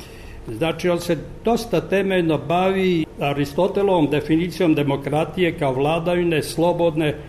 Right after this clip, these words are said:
siromašne većine. I ulazi u analizu onoga što se pre svega zove i-,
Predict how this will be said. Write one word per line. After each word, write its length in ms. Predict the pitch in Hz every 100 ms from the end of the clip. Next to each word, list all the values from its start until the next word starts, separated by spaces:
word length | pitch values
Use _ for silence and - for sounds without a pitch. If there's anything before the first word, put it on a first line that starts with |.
| -
siromašne 840 | - 147 160 165 165 160 156 156
većine. 640 | 143 139 - 147 143 123 107 95 - - - - - - - 180
I 100 | 208
ulazi 480 | 226 226 202 214 185
u 120 | 160
analizu 600 | 151 151 151 185 190 180
onoga 380 | 165 170 165 160
što 200 | - 151
se 240 | - 151 139 -
pre 160 | 156 147
svega 360 | - 156 143
zove 300 | 135 151 143 143 165
i-, 140 | 120